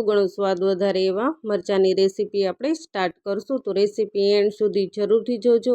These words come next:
અને મારી રેસીપી પહેલી વાર જોતા હોય તો ચેનલને સબસ્ક્રાઇબ કરી ઓલ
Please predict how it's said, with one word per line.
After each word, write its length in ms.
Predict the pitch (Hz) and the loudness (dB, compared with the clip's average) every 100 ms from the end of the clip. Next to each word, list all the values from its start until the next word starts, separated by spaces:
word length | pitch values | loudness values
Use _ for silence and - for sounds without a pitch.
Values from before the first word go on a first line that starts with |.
| 202 | 0
અને 140 | 202 196 | 0 0
મારી 320 | 196 196 196 | 0 0 2
રેસીપી 420 | 202 202 214 208 208 | 0 0 -4 -4 -6
પહેલી 380 | 208 202 196 | -4 0 0
વાર 160 | 190 190 190 | 0 -2 -2
જોતા 300 | 240 233 220 | -4 -2 -2
હોય 140 | 185 180 | -2 -2
તો 140 | 196 | -4
ચેનલને 460 | 190 208 202 196 190 | -2 0 0 0 -2
સબસ્ક્રાઇબ 540 | 190 190 - 202 185 - | -2 -6 -6 -8 -6 -6
કરી 300 | - 262 214 180 - _ - | -4 0 0 -2 -10 _ -4
ઓલ 140 | 233 | 0